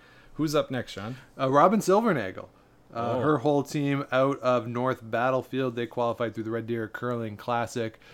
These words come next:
Speaker 2: Gonna get some hometown-ish love here in Saskatoon.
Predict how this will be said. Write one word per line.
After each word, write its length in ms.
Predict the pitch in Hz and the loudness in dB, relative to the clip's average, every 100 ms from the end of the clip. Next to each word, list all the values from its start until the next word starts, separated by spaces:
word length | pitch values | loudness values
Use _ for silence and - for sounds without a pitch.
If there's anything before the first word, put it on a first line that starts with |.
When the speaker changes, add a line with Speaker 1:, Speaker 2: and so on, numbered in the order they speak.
| - | -12
Speaker 2:
Gonna 140 | - 135 | -4 -2
get 120 | - | 0
some 120 | 117 | -2
hometown-ish 1400 | 147 170 170 - 156 151 147 147 143 139 139 143 - - | 0 0 0 0 2 2 2 0 -4 -4 0 0 0 -6
love 460 | 123 127 131 123 - - - _ | 0 2 2 0 -8 -20 -20 _
here 400 | - 131 131 123 | -2 2 2 2
in 500 | - 123 120 117 107 | -2 -4 -2 -4 -6
Saskatoon. 840 | - 127 127 113 - - 131 131 | -8 -4 -4 -4 -6 -4 -2 -2